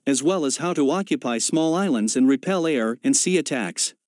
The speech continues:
The report also mentioned that the Chinese Navy's Type zero seventy-one ships could carry four helicopters and nine hundred soldiers each, as well as smaller landing vessels and amphibious vehicles.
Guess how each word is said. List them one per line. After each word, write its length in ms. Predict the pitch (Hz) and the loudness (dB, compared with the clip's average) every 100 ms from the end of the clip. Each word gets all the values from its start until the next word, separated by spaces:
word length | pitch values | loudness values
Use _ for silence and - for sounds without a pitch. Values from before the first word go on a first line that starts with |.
| _ _ _ _ _ _ _ - | _ _ _ _ _ _ _ -4
The 120 | 151 | 0
report 400 | 160 151 233 226 | 0 2 0 2
also 280 | 196 208 165 | 0 0 2
mentioned 440 | 135 127 120 120 | 4 2 0 0
that 100 | 120 | 0
the 80 | 123 | -2
Chinese 540 | 113 185 208 196 156 | -2 0 0 0 2
Navy's 400 | 147 190 170 139 | 2 2 2 0
Type 280 | - 147 135 | 0 -2 -2
zero 340 | 113 180 180 135 | 0 2 4 2
seventy-one 680 | - 175 196 180 147 175 | 0 -2 -2 2 2 2
ships 400 | 175 - 143 - | 0 -2 -2 -4
could 240 | - 151 135 | -2 -4 -2
carry 320 | 202 220 190 | -2 0 0
four 240 | - 165 | 2 2
helicopters 760 | 131 196 175 135 95 98 98 123 | 2 -2 -2 -4 -4 0 0 4
and 140 | 127 | 4
nine 260 | 165 220 190 | 6 4 2
hundred 320 | 202 165 135 | 2 2 2
soldiers 500 | - 170 117 101 - | 0 0 0 -2 -2
each, 260 | 180 196 - | 0 0 2
as 140 | 123 | 2
well 200 | 127 151 | 2 2
as 120 | 135 | 2
smaller 420 | - 180 214 170 131 | 0 0 2 2 2
landing 420 | 139 147 139 123 | 2 4 2 2
vessels 480 | 143 165 90 95 - - | -2 -4 -4 -4 -6 0
and 100 | 139 | 2
amphibious 540 | 143 147 226 185 165 | 2 2 0 2 0
vehicles. 560 | - 214 208 87 78 - | 2 0 0 -4 -6 -8